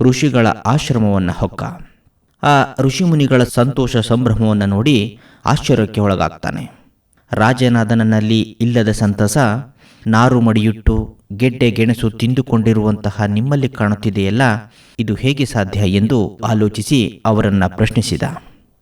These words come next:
ಯಾರು ದರಿದ್ರ, ಯಾರು ಧನಿಕ ಎಂಬ ಪ್ರಶ್ನೆಗೆ ಮುನಿಗಳು ಇಲ್ಲಿ ಉತ್ತರವನ್ನು ನೀಡುತ್ತಾರೆ. ಮಾನಸಿಕ ನೆಮ್ಮದಿ ಇದ್ದವನೇ ಧನಿಕ, ಇಲ್ಲದವನೇ ದರಿದ್ರ ಎಂಬುದು ರಾಜನ ಪ್ರಶ್ನೆಗಳಿಗೆ ಋಷಿಗಳ ಉತ್ತರ.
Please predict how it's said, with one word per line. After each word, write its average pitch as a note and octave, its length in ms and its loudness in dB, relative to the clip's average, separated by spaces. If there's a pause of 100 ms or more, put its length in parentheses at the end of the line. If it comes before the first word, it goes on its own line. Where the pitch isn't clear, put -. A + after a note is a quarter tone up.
(240)
ಯಾರು C3+ 400 0
ದರಿದ್ರ, C3 340 2 (440)
ಯಾರು A#2 340 2
ಧನಿಕ A#2+ 400 0 (380)
ಎಂಬ A2 220 2
ಪ್ರಶ್ನೆಗೆ A2+ 840 -2
ಮುನಿಗಳು A#2+ 480 2
ಇಲ್ಲಿ G#2 360 0
ಉತ್ತರವನ್ನು G#2+ 520 -2
ನೀಡುತ್ತಾರೆ. - 720 -6 (500)
ಮಾನಸಿಕ C3 520 2
ನೆಮ್ಮದಿ B2 520 2
ಇದ್ದವನೇ A2+ 640 0
ಧನಿಕ, G#2 360 -2 (440)
ಇಲ್ಲದವನೇ A#2 800 0 (120)
ದರಿದ್ರ B2+ 400 2 (260)
ಎಂಬುದು G#2+ 680 0
ರಾಜನ A2 460 0
ಪ್ರಶ್ನೆಗಳಿಗೆ G2 960 -2
ಋಷಿಗಳ G2+ 400 -2
ಉತ್ತರ. F2 360 -6